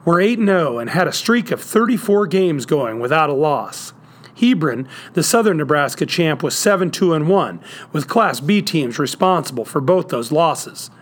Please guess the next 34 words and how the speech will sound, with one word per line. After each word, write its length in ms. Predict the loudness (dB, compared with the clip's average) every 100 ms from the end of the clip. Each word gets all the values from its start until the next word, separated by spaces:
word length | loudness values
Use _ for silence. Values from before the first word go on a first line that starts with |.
| -6
and 240 | -2 -2 -2
the 80 |
tie. 560 | -4 0 0 0 -6 -10 -20 -20 -20 -20 -20 -20 -20 -20 -16 -4
The 100 | 0
Battle 240 | 2 2
Creek 280 | 0 0 0
Braves, 480 | 2 2 2 0 -4 -14 -18 -6
the 80 | -2
Bayard 380 | 2 2 2 0
Tigers, 480 | 0 2 2 0 0
and 100 | 0
the 80 |
Wymore 460 | 2 2 2 2 2
Zephyrs 640 | 0 -2 -2 -6 -6 -10 -12 -16 -14 0
made 220 | 2 2
the 80 | 0
second 400 | 0 0 0 -4
ten 200 | 0 0
in 120 | 2
both 240 | 2 0
papers. 540 | 0 -2 -4 -12 -16 -16 -20 -20 -4
All 240 | 2 2 2
three 320 | 0 0 2
boasted 440 | 2 0 0 0
All-State 460 | 2 2 2 0 2
linemen, 480 | 0 0 -2 -8 -14 -20 -20 -16 -6
Brave 460 | 0 2 2 2
guard 340 | 2 2 2 2
Doug 260 | 0 2
Barry, 420 | 2 2 0 -2 -6 -18 -18 -4
Tiger 420 | 0 2 2 0
end 340 | 0 0 0 -4
Chuck 280 | -2 -2 0
Reynolds, 480 | 2 2 0 -6 -12